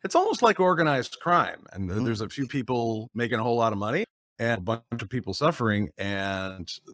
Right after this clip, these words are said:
Speaker 1: those people who make money are so powerful that nobody wants to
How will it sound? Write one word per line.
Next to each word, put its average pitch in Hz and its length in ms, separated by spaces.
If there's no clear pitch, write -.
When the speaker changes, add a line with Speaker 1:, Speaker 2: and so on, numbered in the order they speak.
Speaker 1:
those 101 180
people 110 540
who 104 160
make 113 260
money 143 440
are - 40
so 123 160
powerful 127 500
that 107 140
nobody 104 300
wants 95 280
to - 80